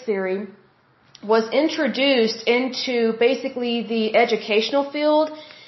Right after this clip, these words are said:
in the mid nineteen nineties. So I'm kinda not surprised by that. Um,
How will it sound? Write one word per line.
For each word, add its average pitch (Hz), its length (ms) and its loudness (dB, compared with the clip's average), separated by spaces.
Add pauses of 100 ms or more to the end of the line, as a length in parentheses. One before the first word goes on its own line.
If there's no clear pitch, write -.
(180)
in 233 180 2
the 226 140 4 (120)
mid 269 200 6
nineteen 240 460 -2
nineties. 196 520 -4 (460)
So - 200 2 (220)
I'm 233 160 0
kinda 349 440 0
not 277 220 -2
surprised 233 480 2
by 269 160 4 (100)
that. 285 260 -2 (480)
Um, 214 400 4